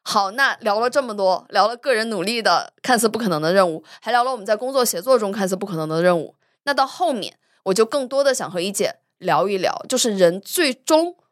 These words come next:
我们是为了什么？就是包括你现在做的事情，我觉得我可能还没有到这个阶段，但是有一点点像，就是在无限游戏的过程中，我怎么能和这个不可能性共处？我是知道它不可能就一点能力都不使了吗？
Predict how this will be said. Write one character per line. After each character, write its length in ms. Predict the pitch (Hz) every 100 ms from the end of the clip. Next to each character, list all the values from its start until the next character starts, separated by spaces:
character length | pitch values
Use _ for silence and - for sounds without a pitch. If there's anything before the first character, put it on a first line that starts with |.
| _ -
我 120 | 240
们 160 | 233 190
是 260 | - 247
为 240 | 226 285 254
了 100 | 202
什 160 | 190
么？ 120 | - -
就 100 | 311
是 80 |
包 220 | 277 294 330
括 180 | 349
你 220 | 233 214 -
现 180 | 247
在 80 | 233
做 140 | 208 175
的 100 | 170
事 160 | 208
情， 220 | - 156 _ _ _ _ -
我 160 | 214
觉 200 | 185 214
得 80 | 262
我 40 | 339
可 120 | 214
能 100 | 190
还 140 | 226
没 80 | 285
有 100 | 247
到 380 | - 359 359 226
这 180 | 202 196
个 140 | 185
阶 240 | - 240
段， 260 | 240 247 190
但 120 | 285
是 140 | 302 254
有 200 | 175 196
一 20 |
点 140 | 233
点 160 | 269 175
像， 300 | - 262 220
就 80 | 294
是 100 | 302
在 160 | 285
无 220 | 220 180 208
限 280 | - 330
游 160 | 226 170
戏 200 | 220 302
的 160 | 233 220
过 180 | 233
程 260 | 262 220 214
中， 380 | 220 302 311 311 _ _ _ -
我 140 | 294
怎 180 | 311 240
么 120 | 156
能 180 | 165 202
和 160 | 202 214
这 100 | 233
个 80 |
不 160 | 226 294
可 160 | - 180
能 160 | 151
性 220 | - 240
共 200 | 233 269
处？ 460 | 214 - - - - - -
我 80 | 202
是 100 | 240
知 160 | - -
道 100 | 311
它 140 | 269
不 140 | 285
可 160 | 277 202
能 180 | 156 175
就 240 | 247 240 -
一 60 |
点 300 | 311 220 156
能 140 | 156 202
力 100 | 247
都 100 | 262
不 140 | 294
使 220 | - -
了 180 | - -
吗？ 160 | 95